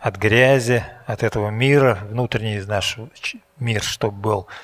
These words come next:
Богом полный, а не миром этим. Это когда я сознательно убиваю с-, своих всех любовников ради Него.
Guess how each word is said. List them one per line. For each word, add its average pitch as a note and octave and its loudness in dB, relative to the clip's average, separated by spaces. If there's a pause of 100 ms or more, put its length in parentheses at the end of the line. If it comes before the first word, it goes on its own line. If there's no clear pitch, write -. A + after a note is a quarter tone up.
(1000)
Богом G#2+ 0
полный, G2 0
а G2+ -2
не G2 -6
миром G#2+ 0
этим. F#2+ -6 (2000)
Это B2 0
когда B2+ 4
я B2+ 8
сознательно B2+ 4
убиваю A#2+ 8
с-, - 2
своих - -2
всех - 0
любовников A#2+ 6
ради A#2 4
Него. G#2+ 0